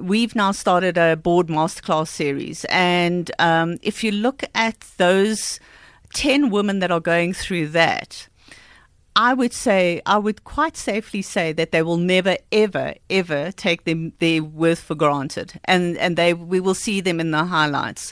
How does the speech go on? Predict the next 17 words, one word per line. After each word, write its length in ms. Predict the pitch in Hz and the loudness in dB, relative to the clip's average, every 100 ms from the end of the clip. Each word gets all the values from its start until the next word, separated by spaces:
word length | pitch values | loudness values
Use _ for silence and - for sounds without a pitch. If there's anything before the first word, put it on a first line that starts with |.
| - - - - - - | -16 -20 -20 -20 -4 2
Um, 300 | 196 196 196 - | 4 4 2 0
it 160 | 226 | 0
is 160 | - 233 | 0 0
giving 300 | 247 277 294 | 2 4 4
them 140 | 285 | 4
the 100 | 233 | 0
tools 580 | 240 - 202 185 320 - | -2 -4 -2 -2 -4 -4
that 240 | 196 190 - | -4 -4 0
are 120 | 180 | 2
necessary 800 | 175 160 - 180 - 147 - 262 - - - - _ | 2 0 -2 -6 -6 -8 -8 -10 -12 -20 -20 -20 _
and, 720 | 202 196 190 185 190 185 - - | 2 4 4 4 2 -2 -6 -2
and 240 | 185 185 180 | 2 4 6
then 200 | 202 202 | 4 4
connecting 580 | 233 185 185 - 190 | 0 0 -2 -4 -4
those 400 | 175 170 175 180 | 2 2 2 0
with, 180 | 170 165 | -2 -4
so 280 | - 190 | 0 0